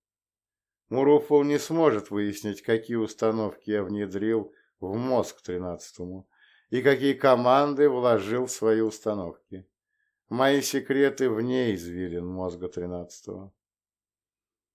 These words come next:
"Но Муруфул может заменить ваши установки своими", неуверенно допустил Вениамин.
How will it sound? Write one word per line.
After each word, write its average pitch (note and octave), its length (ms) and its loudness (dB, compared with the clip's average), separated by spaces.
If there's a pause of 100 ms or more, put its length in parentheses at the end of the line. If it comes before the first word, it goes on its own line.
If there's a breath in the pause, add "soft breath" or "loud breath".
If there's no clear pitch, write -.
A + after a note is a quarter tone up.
"Но F2+ 140 -10
Муруфул G2 480 -6
может G2 320 -4
заменить A2+ 560 -2 (280 soft breath)
ваши A2+ 400 0
установки A2+ 520 -4
своими", C3 640 2 (260 soft breath)
неуверенно G2+ 560 -2
допустил F#2 440 -10
Вениамин. F2 480 -10